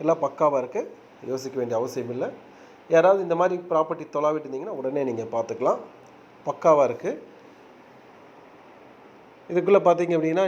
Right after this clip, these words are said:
நீங்க இந்த இடத்த முதலீடாவும் வாங்கி வச்சுக்கலாம், அல்லது ஏதாவது கம்பெனி ரன் பண்றதுக்கு கூட தேவைப்பட்டா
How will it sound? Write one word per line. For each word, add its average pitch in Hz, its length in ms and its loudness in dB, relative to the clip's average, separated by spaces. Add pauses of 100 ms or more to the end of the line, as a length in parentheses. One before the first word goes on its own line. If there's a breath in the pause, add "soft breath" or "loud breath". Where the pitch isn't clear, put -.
நீங்க 160 160 0 (560)
இந்த 147 200 4
இடத்த 165 260 4 (100)
முதலீடாவும் 156 560 4
வாங்கி 131 200 -4
வச்சுக்கலாம், - 420 -6 (840 loud breath)
அல்லது 151 280 6
ஏதாவது 160 240 4
கம்பெனி 156 280 2 (120)
ரன் 147 200 -2
பண்றதுக்கு 127 420 -6
கூட 147 100 -2 (380)
தேவைப்பட்டா 135 420 4